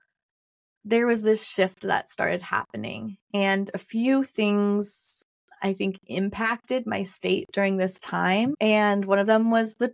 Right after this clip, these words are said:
the trauma that I was going through, like, stuff at home that was going on. And then, like I said, the social component and kind of, like, these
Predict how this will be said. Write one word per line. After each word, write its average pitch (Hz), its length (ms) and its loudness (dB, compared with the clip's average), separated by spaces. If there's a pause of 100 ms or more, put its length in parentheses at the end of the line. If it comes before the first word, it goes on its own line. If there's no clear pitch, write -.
(100)
the 214 160 4
trauma 180 500 2
that 185 120 0
I 180 100 2
was 185 180 -4
going 180 300 -2
through, 180 300 0
like, 180 260 -2
stuff - 600 -4
at 185 180 0
home 190 480 2
that 185 160 0
was 190 220 -2
going 180 400 2
on. 175 560 0 (420)
And 202 120 4
then, 202 280 2
like 202 220 0
I 196 60 2
said, 190 280 -2
the 185 60 -4
social 214 960 2
component 214 720 0
and 196 160 -2
kind 190 200 -2
of, 185 100 -2
like, 190 220 -2
these 196 240 -6